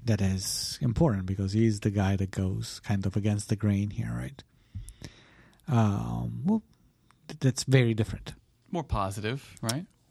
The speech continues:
Speaker 1: Or negative, depending the way you look
Speaker 2: Okay,
Speaker 1: at it.
Speaker 2: <laughs> okay.
Speaker 1: Uh, if we're thinking of, you know, just for, for, to clarify, like, Hobbes will be the philosopher that says that we are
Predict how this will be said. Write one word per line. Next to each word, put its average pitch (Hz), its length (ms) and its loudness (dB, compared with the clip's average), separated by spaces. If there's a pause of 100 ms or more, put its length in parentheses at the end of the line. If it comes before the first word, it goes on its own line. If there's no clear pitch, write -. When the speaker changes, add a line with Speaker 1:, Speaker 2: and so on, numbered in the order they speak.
Speaker 1:
Or 143 200 4
negative, 98 360 0
depending 98 320 0
the 95 60 -4
way 95 120 -2
you 95 100 -4
look 95 120 -2
Speaker 2:
Okay, 120 200 2
Speaker 1:
at 143 220 0
it. 151 420 2
Speaker 2:
<laughs> - 60 -6
okay. 151 340 -6
Speaker 1:
Uh, 120 760 2
if 143 140 0
we're 147 60 4
thinking 127 300 2
of, 113 240 2
you 143 60 4
know, 104 280 0
just - 240 -6
for, 95 280 -2 (200)
for, - 340 -10
to - 80 -6
clarify, 107 440 -2
like, 101 180 -8
Hobbes 131 420 0
will 110 100 -2
be 107 140 0
the 101 120 -6
philosopher 104 400 -8
that 95 80 -6
says 95 240 -4
that 101 140 -2
we 110 200 2
are 98 300 0